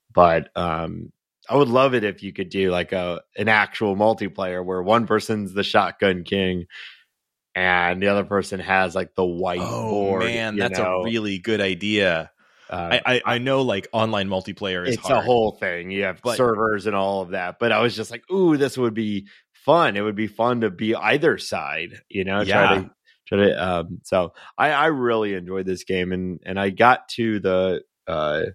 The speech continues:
Speaker 1: I'm working my way up through the
Speaker 2: <laughs> Yeah,
Speaker 1: difficulty.
Speaker 2: yeah. Nate, uh, Shane, Shane suggested that we play this game for the show, and, um,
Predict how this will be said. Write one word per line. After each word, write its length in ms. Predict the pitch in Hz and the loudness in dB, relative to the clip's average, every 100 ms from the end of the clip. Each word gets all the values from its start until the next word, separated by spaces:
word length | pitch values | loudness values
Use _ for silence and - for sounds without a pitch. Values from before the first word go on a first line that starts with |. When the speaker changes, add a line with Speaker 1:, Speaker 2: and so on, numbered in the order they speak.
| _ _ _ _ _ - | _ _ _ _ _ -12
Speaker 1:
I'm 220 | 98 101 | -6 0
working 320 | 120 135 139 | 2 2 2
my 160 | 123 113 | 2 2
way 260 | 107 98 | 0 -2
up 180 | 90 - - | -4 -10 -8
through 140 | 95 | -2
the 80 | 92 | -2
Speaker 2:
<laughs> 160 | 90 92 | -2 -2
Yeah, 0 | |
Speaker 1:
difficulty. 580 | - - 139 123 98 | -2 0 2 2 0
Speaker 2:
yeah. 60 | 92 - | -8 -6
Nate, 360 | 139 165 170 - - - | 2 4 2 -4 -20 -2
uh, 220 | 151 135 | 0 2
Shane, 300 | 139 190 196 | 2 0 0
Shane 200 | 165 190 | 0 -2
suggested 420 | 180 120 110 - | 0 0 0 0
that 60 | 104 | -2
we 100 | 98 | -2
play 180 | - 95 | 0 0
this 120 | 98 | 0
game 200 | 104 98 | 0 0
for 60 | 101 | 0
the 60 | 92 | -2
show, 380 | - 90 95 - - - | 2 4 2 -2 -14 -2
and, 200 | 127 120 - | 0 0 -2
um, 340 | - 107 101 | 0 0 0